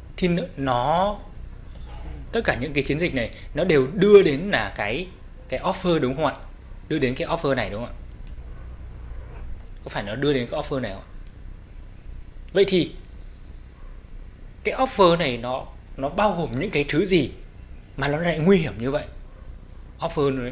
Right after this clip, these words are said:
bao gồm những cái thứ gì? Thì hầu hết mọi người ở ngoài kia họ, họ nghĩ rằng là, là cái offer, à, cái lời chào hàng, cái sản phẩm của họ, nó chỉ là cái sản phẩm thôi.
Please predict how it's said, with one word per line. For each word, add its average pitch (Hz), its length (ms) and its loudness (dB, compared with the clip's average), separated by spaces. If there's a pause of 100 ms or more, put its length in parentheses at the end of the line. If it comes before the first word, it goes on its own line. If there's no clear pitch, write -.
bao 135 160 2
gồm 113 140 0
những 120 100 -6
cái 110 80 -10
thứ 117 160 0
gì? 131 180 0 (1400)
Thì 160 100 4
hầu 160 200 6
hết 247 140 6
mọi 160 200 2
người 139 160 8
ở 139 120 2
ngoài 127 240 2
kia 185 120 6
họ, 151 160 4 (380)
họ 160 160 2
nghĩ 151 200 2
rằng 151 200 2
là, 113 200 -2 (720)
là 117 540 4 (260)
cái - 120 2
offer, 202 480 4 (960)
à, 143 340 -4
cái 185 120 0
lời 170 120 4
chào 135 120 2
hàng, 123 320 0 (880)
cái 190 80 0
sản 170 200 0
phẩm 117 200 -2
của 113 140 -4
họ, 127 140 -2 (380)
nó 143 220 0
chỉ 143 80 2
là 110 260 -2 (100)
cái 160 120 0
sản 127 180 -4
phẩm 107 220 -2
thôi. 143 240 0